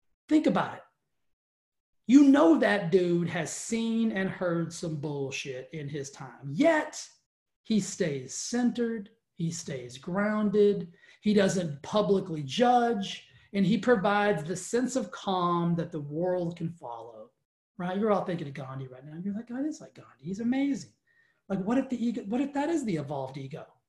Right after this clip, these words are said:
right? You see the two different perspectives? You got the hopped up six-year-old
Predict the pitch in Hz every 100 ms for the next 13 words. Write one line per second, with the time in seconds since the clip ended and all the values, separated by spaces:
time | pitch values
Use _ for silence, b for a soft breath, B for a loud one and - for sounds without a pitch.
0 | _ _ _ _ - 180 240 196 269 247
1 | - 247 226 220 202 196 - 202 196 233
2 | 170 185 175 165 180 - 202 - - 196
3 | - 202 196 226 247